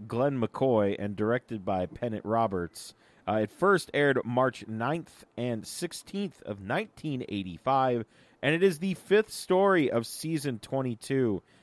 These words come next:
And just to, uh, so we don't have to talk about it even longer, we have a bunch of story notes brought to us by the fine folks at TARDIS Wikia.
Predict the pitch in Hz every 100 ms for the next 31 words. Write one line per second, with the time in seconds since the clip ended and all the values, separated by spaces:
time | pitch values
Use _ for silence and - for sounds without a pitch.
0 | _ 113 123 113 123 151 - - 143 131
1 | 117 - - 113 107 - 131 131 127 139
2 | 160 151 - 127 123 135 151 135 123 113
3 | 107 - 156 180 170 165 175 139 110 98
4 | - _ 113 120 135 123 107 156 185 180
5 | - - 156 160 156 101 87 - - -
6 | 131 127 - 127 117 - 104 87 - 147
7 | 151 151 - 156 170 - - - _ _
8 | _ 85 - 92 95 98 107 117 113 92
9 | 73